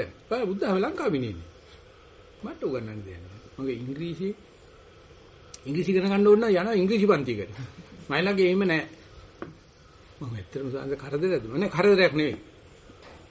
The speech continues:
කියලා වැඩක් නෑ. නිකන් හරියටම නිකන් කැත්තට පොල්ල. ඊට පස්සේ මං කෝ මට නම් කැමැත්තක් තියෙනවා. එන හෙට රෑ නවය හැමට එන්න. ආයෙ රෑ නවය හැමට ගියා.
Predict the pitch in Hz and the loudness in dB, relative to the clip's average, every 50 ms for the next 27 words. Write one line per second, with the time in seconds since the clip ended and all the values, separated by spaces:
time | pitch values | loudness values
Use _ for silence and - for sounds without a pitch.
0 | - - - - - - - - - - - - - - - 165 160 156 143 131 | -20 -20 -20 -20 -20 -20 -20 -20 -20 -20 -20 -20 -18 -8 -2 0 2 2 2 0
1 | 123 131 117 107 95 82 - - - - - - - - - - - - - - | 0 -2 -4 -4 -10 -12 -14 -20 -20 -20 -20 -20 -20 -20 -20 -20 -20 -20 -20 -20
2 | - - - - - - - - - - - - - - - - - - - - | -20 -20 -20 -20 -20 -20 -20 -20 -20 -20 -20 -20 -20 -20 -20 -20 -20 -20 -20 -20
3 | - - - - - - - - - - - 120 - 117 98 92 107 104 101 98 | -20 -20 -20 -20 -20 -20 -20 -20 -20 -18 -14 -12 -12 -12 -12 -12 -12 -8 -6 -6
4 | 104 101 117 127 165 233 262 214 160 165 160 202 214 208 175 - - - - - | -6 -6 -8 -8 -6 -6 -4 -4 -4 -6 -6 -6 -6 -8 -8 -10 -14 -20 -20 -20
5 | - - - - - - - 135 120 - - 180 196 202 190 156 131 113 92 98 | -20 -20 -20 -20 -18 -10 -10 -10 -8 -4 -4 -2 -2 0 -2 -2 -4 -4 -8 -12
6 | 101 - - - - - - - - - - - - - - - - - - - | -16 -18 -20 -20 -20 -20 -20 -20 -20 -20 -20 -20 -20 -20 -20 -20 -20 -20 -20 -20
7 | - - - - - - 117 123 131 127 156 139 127 123 131 135 151 - - - | -20 -20 -20 -20 -16 -14 -12 -12 -12 -12 -12 -12 -12 -12 -12 -14 -14 -16 -18 -20
8 | - - 156 131 123 113 110 - 135 127 143 170 165 - - 156 147 - - - | -18 -16 -14 -14 -14 -14 -16 -16 -14 -14 -14 -14 -16 -14 -12 -10 -10 -10 -8 -8
9 | 170 160 - - 160 135 107 - - - - - - - - 165 190 202 156 127 | -8 -8 -8 -10 -10 -10 -10 -12 -16 -20 -20 -20 -14 -4 -2 0 0 0 2 4
10 | 151 175 170 - 269 349 - - - - - - - - - - - - 156 160 | 2 4 8 8 6 6 6 -6 -20 -20 -20 -20 -20 -20 -20 -20 -10 -6 -4 -2
11 | 180 175 156 175 196 185 156 139 120 107 98 101 95 98 101 - - - - - | 0 0 0 2 2 2 2 2 0 -4 -8 -10 -10 -12 -16 -20 -20 -20 -20 -20
12 | - - - - - - - - - - - - - - - - - - - 123 | -20 -20 -20 -20 -20 -20 -20 -20 -20 -20 -20 -20 -20 -20 -20 -20 -20 -20 -16 -10
13 | 110 98 110 127 123 117 107 107 104 101 104 - - 147 120 104 92 - - - | -10 -8 -8 -8 -8 -8 -10 -10 -10 -10 -6 -4 -4 -4 -4 -6 -8 -8 -6 -4
14 | - 208 - - | -2 -2 -2 -4